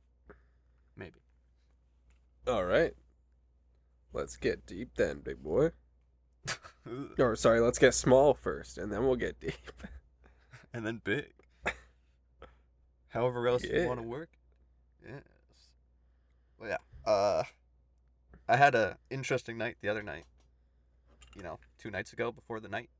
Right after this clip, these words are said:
Speaker 1: that it is now, and then, like, you know, move it over a night.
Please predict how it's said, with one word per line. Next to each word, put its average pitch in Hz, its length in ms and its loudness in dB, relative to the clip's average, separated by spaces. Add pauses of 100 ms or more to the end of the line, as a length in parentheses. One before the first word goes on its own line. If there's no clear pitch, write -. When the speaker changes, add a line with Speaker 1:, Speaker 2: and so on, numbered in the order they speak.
(400)
Speaker 1:
that 82 200 -14
it 104 100 -14
is 107 160 -14
now, 117 300 -6 (200)
and 95 140 -20
then, 87 100 -20
like, 92 120 -20 (120)
you 107 120 -18
know, 82 100 -14
move 92 220 -16
it 98 60 -8
over 95 200 -8
a 117 40 -12
night. 127 200 -6